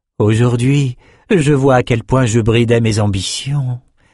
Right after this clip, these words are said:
J'ai reçu un cadeau, et maintenant une écrasante responsabilité pèse sur mes épaules,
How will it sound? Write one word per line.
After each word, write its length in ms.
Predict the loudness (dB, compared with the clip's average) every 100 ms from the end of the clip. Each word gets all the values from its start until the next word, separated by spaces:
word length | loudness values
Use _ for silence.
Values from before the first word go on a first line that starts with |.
| _ _ _ -8
J'ai 280 | -4 -2 0
reçu 420 | 0 0 0 -2
un 100 | -2
cadeau, 540 | -2 -4 -4 -6 -8 -10 -18 -8
et 100 | -2
maintenant 420 | -2 -2 0 0 2
une 140 | 0
écrasante 560 | -2 -2 -4 -2 -2 -2
responsabilité 880 | -6 -6 -6 -6 -4 -4 -2 -2
pèse 280 | -2 -2 -2
sur 160 | -4 -2
mes 200 | -2 -2
épaules, 460 | -4 -4 -2 -4